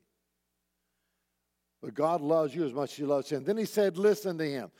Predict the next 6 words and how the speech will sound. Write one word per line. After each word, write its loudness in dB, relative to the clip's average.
This 2
was -4
very -2
significant -4
because 0
Jesus, 0